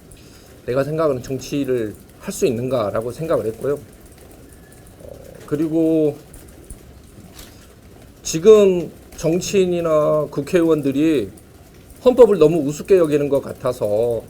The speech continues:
사실은 그게 주는 아니었습니다마는 그 헌법상의 제도라는 걸 그렇게 우습게 여기는 거나, 그리고 좀 심하게 이야기하면 고작 이재명 대표 잡겠다고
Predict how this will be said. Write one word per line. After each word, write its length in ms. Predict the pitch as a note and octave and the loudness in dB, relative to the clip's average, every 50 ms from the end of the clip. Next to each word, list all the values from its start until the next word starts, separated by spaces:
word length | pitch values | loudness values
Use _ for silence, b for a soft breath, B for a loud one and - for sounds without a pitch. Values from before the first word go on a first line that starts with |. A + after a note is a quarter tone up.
| - - | -12 -10
사실은 520 | - E3 E3 - E3+ D#3 D#3+ D#3 D3+ C3+ - - - - - - - - - - - | -8 -8 -6 -4 -2 0 0 0 0 -2 -6 -12 -20 -20 -20 -20 -20 -20 -20 -20 -14
그게 220 | - C#3+ C#3+ F3+ | -4 2 2 2
주는 340 | F3+ - - D#3+ F3+ G3+ G#3 | 2 2 0 4 4 6 6
아니었습니다마는 1300 | F3+ C3+ B2 C#3 D#3 D#3+ D#3 - D#3+ D#3 D3+ D3+ C#3+ C#3+ C3 A#2+ G#2+ G2+ G#2 A#2 B2+ C3+ C#3 C3 A2 F#2+ F2 - - - - - - - - - - - - - - - - - - - - - - - - | 4 2 2 2 0 0 0 -2 -6 -6 -4 0 2 2 2 0 -2 -6 -4 -2 0 2 0 0 -2 -4 -10 -16 -20 -20 -20 -20 -20 -20 -20 -20 -20 -20 -20 -20 -20 -20 -20 -20 -20 -20 -20 -20 -20 -20 -8
그 140 | - - D3 | -2 0 4
헌법상의 560 | C#3+ G3+ A3+ A3+ B3+ B3 - A#3+ G#3+ G#3+ F#3+ | 6 6 6 6 6 4 4 2 2 2 2
제도라는 1120 | - - D3+ D3+ D#3 F3 F3 F3 F3 F3 E3+ E3+ E3+ E3 E3 E3 E3 D#3 D3 D3 D3+ D3+ | 2 2 2 4 4 6 6 6 6 4 4 4 2 2 2 2 4 4 2 2 2 2
걸 160 | C#3+ D3 C#3 C3+ | 0 0 0 0
그렇게 260 | C#3+ C3 B2 - D3+ | -2 -6 -6 -4 -4
우습게 380 | A#2 A#2 C#3 - - - F#3 | -4 -4 -4 -6 -4 0 2
여기는 420 | E3+ D3 C3+ B2+ C#3+ C#3+ C#3+ C#3 B2+ | 2 2 2 0 -4 -4 -4 -4 -2
거나, 600 | B2 A#2+ A#2 A2+ A#2 A#2 B2 B2 B2+ A#2+ A2+ G2 - - - - - - - - - - - - - - - - - - - - - | -2 -2 -2 -2 -4 -4 -4 -4 -4 -6 -6 -10 -12 -18 -20 -20 -20 -20 -20 -20 -20 -20 -20 -20 -20 -20 -20 -20 -20 -20 -20 -16 -8
그리고 220 | - D3+ E3 F3+ F3+ | -2 0 2 2 4
좀 160 | G3 F#3 F3 | 4 2 2
심하게 440 | - - B3 A#3+ B3 A#3+ A3 G3 G3 | 0 -2 0 4 4 6 6 6 6
이야기하면 840 | D#3 C#3 D#3 D#3+ D#3 D3+ D3+ C#3 C3 C3+ C#3+ D3 D3 C#3+ B2 G#2 G#2 - - - - - - - - - - - - | 6 6 6 4 6 4 2 2 2 2 2 2 2 0 -2 -4 -8 -14 -20 -20 -20 -20 -20 -20 -20 -20 -20 -12 -6
고작 360 | - D#3+ D#3 G3+ A3 A3 - - - | -2 2 4 4 4 2 0 -10 -8
이재명 460 | - F3 F#3 F3+ A3+ A3 A3 A3 G#3 | -6 -2 2 4 6 6 6 6 4
대표 300 | - F3+ D#3 D#3 - F3+ | 2 0 0 2 2 0
잡겠다고 1000 | E3 - D3 - - D#3+ D3+ - D#3 C3+ A#2+ B2 C3+ C#3 C#3+ C#3+ C#3 B2 G#2+ | 0 0 -2 -2 -2 -4 -2 2 2 2 2 0 0 0 2 2 2 0 0